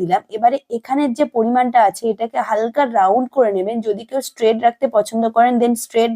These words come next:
রাখুন, নাহলে রাউন্ড করবেন। এবারে এখান থেকে যে এক ইঞ্চি দুই সুতের দাগ দিয়েছিলাম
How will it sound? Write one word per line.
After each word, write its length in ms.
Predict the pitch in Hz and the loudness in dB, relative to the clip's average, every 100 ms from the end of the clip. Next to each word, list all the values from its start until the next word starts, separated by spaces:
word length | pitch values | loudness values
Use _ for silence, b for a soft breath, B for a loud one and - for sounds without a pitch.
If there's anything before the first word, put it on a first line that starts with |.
| 240 | 0
রাখুন, 200 | 226 277 | 2 0
নাহলে 200 | 220 233 214 | 0 2 2
রাউন্ড 220 | 180 208 - | 2 0 -2
করবেন। 260 | 190 180 208 _ b b b | -2 -2 -6 _ b b b
এবারে 180 | 233 277 262 | 2 4 4
এখান 140 | 262 269 | 2 0
থেকে 140 | 277 277 | -2 0
যে 60 | 254 | 0
এক 60 | 220 | 0
ইঞ্চি 200 | 233 233 269 | -2 -4 -6
দুই 100 | 214 214 | -6 -12
সুতের 220 | 233 269 240 | -6 -2 2
দাগ 100 | 233 226 | 2 0
দিয়েছিলাম 400 | 247 220 202 | -6 -4 -4